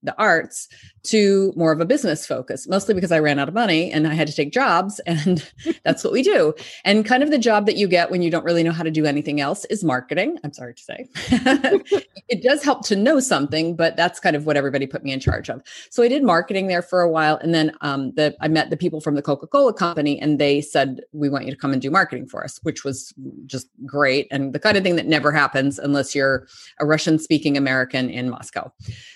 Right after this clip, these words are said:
So I worked with them in Russia for the company-owned bottler for about four years. And during the time I was there,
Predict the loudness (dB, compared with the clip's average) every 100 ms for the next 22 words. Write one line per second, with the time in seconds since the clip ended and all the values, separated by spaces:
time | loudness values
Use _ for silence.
0 | -2 2 2 2 2 2 0 0 0 0
1 | -2 0 2 2 0 2 2 2 0 -2
2 | -2 -2 2 2 2 0 -2 -2 -2 0
3 | 2 0 0 -2 -2 0 0 0 0 2
4 | 4 2 0 -4 -2 2 4 4 2 0
5 | -2 -4 0 2 2 2 0 -4 -4 0
6 | 2 0 0 0 4 4 2